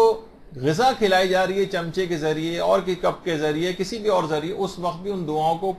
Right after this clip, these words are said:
फूंक कर बच्चे को दे। यानी वो नहीं कि वो सिर्फ दूध पिलाई की हद तक से वो मामला ख़त्म हो गया, अब जो ग़िज़ा खाना शुरू कर रहा है उसमें उसकी ज़रूरत नहीं, नहीं, उसको भी अभी भी उसको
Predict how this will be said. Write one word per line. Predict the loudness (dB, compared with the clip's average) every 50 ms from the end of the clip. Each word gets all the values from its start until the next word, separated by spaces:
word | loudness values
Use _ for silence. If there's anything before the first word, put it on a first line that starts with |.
| -6
फूंक | -6 -6 -6 -6 -6 -4
कर | -4 -4 -2
बच्चे | -4 -6 -6 -6 -4 -2
को | -2 -2
दे। | -2 -4 -8 -16 -20 -20 -20 -20 -20 -20 -20 -20 -20 -20 -20 -20 -20 -20 -20 -16 -8
यानी | -6 -6 -4 -4 -4
वो | -4 -2 -4
नहीं | -4 -6 -6
कि | -4 -2
वो | -2 0
सिर्फ | 0 0 -2 -2
दूध | -2 -4 -4 -4 -4
पिलाई | -4 -4 -4 -4 -4
की | -4 -4
हद | -4 -4 -4 -4
तक | -6 -4
से | -4 -6 -6
वो | -4 -4 -4
मामला | -2 -2 -2 -2 -2 -2
ख़त्म | 0 0 0 0 0
हो | -2 -2 -4
गया, | -2 -2 -2
अब | -2 -4 -4 -6
जो | -6 -4
ग़िज़ा | -4 -2 -2 0 0
खाना | 0 0 -2 -2 -4 -6
शुरू | -6 -6 -6 -2
कर | -2 -2
रहा | 0 0
है | -2 -4
उसमें | -6 -8
उसकी | -10 -8 -8 -6
ज़रूरत | -4 -4 -4 -4 -4 -4 -4 -6
नहीं, | -8 -8 -6 -4
नहीं, | -4 -4 -4 -6 -10 -14 -16 -18 -18 -16 -14 -12 -10
उसको | -10 -10 -6 -4 -4 -2
भी | -2 -2 -2
अभी | -2 -2 -2 -2
भी | -2 -2 -2 -4
उसको | -4 -4 -4 -2 -2 -2 -4